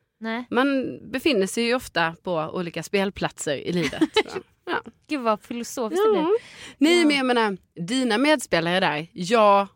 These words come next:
Speaker 2: och de andra som var tvungna att resa oss upp,
Speaker 1: Mm.
Speaker 2: vi gjorde ju det, alltså, mycket bra.
Speaker 1: Ja, ni, ni, verkligen.
Speaker 2: Alltså, jag är stolt över de som satt bredvid
Speaker 1: Ja,
Speaker 2: mig.
Speaker 1: det blev
Speaker 2: Alla var
Speaker 1: inte
Speaker 2: s-,
Speaker 1: stolklapp.
Speaker 2: nej, alla var väldigt tysta,
Speaker 1: Ingen
Speaker 2: försiktiga,
Speaker 1: sa någonting.
Speaker 2: upp ner, snabbt dit,
Speaker 1: Verkligen.
Speaker 2: så.
Speaker 1: Så att jag,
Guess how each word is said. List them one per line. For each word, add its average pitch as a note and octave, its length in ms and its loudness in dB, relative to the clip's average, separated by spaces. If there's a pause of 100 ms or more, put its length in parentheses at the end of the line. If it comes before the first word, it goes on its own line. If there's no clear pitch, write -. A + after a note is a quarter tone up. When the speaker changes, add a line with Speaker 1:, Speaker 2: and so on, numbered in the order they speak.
(100)
Speaker 2:
och G#3 120 -2
de G#3 180 4
andra F3 360 2
som G3+ 100 -6
var F#3+ 80 2
tvungna F#3+ 260 2
att F3+ 60 2
resa G#3+ 280 0
oss G3 100 -2
upp, E3 180 2
Speaker 1:
Mm. A#3+ 240 -4 (200)
Speaker 2:
vi G#3 240 0
gjorde F#3+ 220 4
ju E3 120 4
det, D3 260 -2 (460)
alltså, D#3+ 200 -4
mycket E3+ 440 0
bra. - 240 -14
Speaker 1:
Ja, C#4+ 200 6
ni, C4 200 2
ni, C4+ 220 -2
verkligen. B3+ 440 0
Speaker 2:
Alltså, G3+ 140 -2
jag G#3+ 340 4
är G3+ 60 -4
stolt F#3+ 560 -4
över F#3 240 -2
de F3 220 -4
som E3+ 120 -6
satt E3 200 -8
bredvid E3+ 220 -2
Speaker 1:
Ja, A#3 220 6
Speaker 2:
mig. C#4 100 -6 (120)
Speaker 1:
det B3 80 -4
blev A3 120 0
Speaker 2:
Alla C#4 120 4
var F4 80 0
Speaker 1:
inte F4+ 160 -4
Speaker 2:
s-, B3+ 100 -6
Speaker 1:
stolklapp. D4 640 0
Speaker 2:
nej, E3 260 -2 (160)
alla F#3+ 200 -4
var F3+ 100 -2
väldigt F3 420 -4
tysta, - 420 -4
Speaker 1:
Ingen F3+ 120 0
Speaker 2:
försiktiga, C4+ 300 2 (200)
Speaker 1:
sa C4+ 60 0
någonting. C4 360 -2
Speaker 2:
upp G#3+ 60 0 (160)
ner, F3 140 -4
snabbt - 440 -10
dit, F#3 140 -2
Speaker 1:
Verkligen. A3 540 -2 (240)
Speaker 2:
så. - 40 -16
Speaker 1:
Så C4+ 60 -6
att A#3+ 120 -6
jag, C4+ 400 6